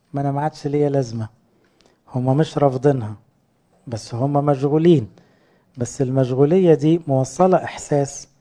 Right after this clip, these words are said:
"أنا مرفوضة، أنا مش بيحبوني". هو مش بيحبوها زي الأول، لا، هي بس الناس مشغولة زيادة،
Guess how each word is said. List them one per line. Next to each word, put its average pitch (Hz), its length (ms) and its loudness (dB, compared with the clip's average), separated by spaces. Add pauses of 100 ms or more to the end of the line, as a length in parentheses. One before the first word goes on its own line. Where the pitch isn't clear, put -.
(640)
"أنا 160 320 0 (920)
مرفوضة، 170 540 -4 (1000)
أنا 151 180 2
مش 156 200 -2
بيحبوني". 156 800 0
هو 143 340 2 (140)
مش 175 220 -6
بيحبوها 160 840 -4 (420)
زي 151 220 0
الأول، 127 420 -4 (920)
لا، 151 280 2
هي 170 340 0
بس 180 460 -4 (1040)
الناس 170 320 -4
مشغولة 165 460 2
زيادة، 180 480 0